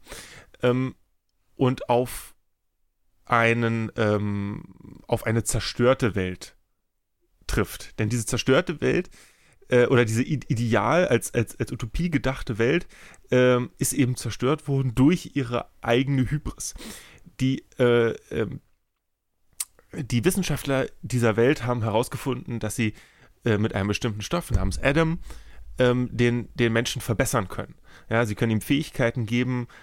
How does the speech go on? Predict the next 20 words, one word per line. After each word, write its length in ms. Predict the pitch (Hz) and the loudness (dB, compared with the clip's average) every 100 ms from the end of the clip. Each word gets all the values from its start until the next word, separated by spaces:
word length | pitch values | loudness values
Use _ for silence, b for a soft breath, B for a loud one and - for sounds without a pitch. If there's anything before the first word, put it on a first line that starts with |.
| B - | B 2
ähm, 440 | 120 113 113 110 120 | 4 6 4 -2 -4
die 200 | 110 120 | 2 2
er 80 | |
sonst 320 | 110 117 - 117 | 2 0 -2 -4
nicht 180 | - | -2
hätte. 260 | 117 - 90 | -2 -2 -6
Die 180 | - 92 | -8 -4
werden 360 | 101 104 104 | -2 -2 -4
über 300 | - 101 104 | -6 -2 -2
diese 340 | - 101 101 98 | -2 -4 -4 -4
Plasmide, 720 | - 107 - 117 135 165 170 | -4 -4 -2 -2 0 0 0
nennt 160 | 139 139 | -2 -4
sich 120 | - | -8
das 180 | 131 - | -6 -4
dann, 240 | 131 131 B B B B | -4 -4 B B B B
ne, 340 | 113 120 131 - | -2 0 0 -2
also, 280 | 104 98 98 | -4 -2 -4
ne, 320 | 90 120 - _ _ _ | -4 -6 -8 _ _ _
quasi 280 | - 104 104 | -4 -2 0
direkte, 680 | 143 139 120 - 120 117 | 2 4 2 -2 2 2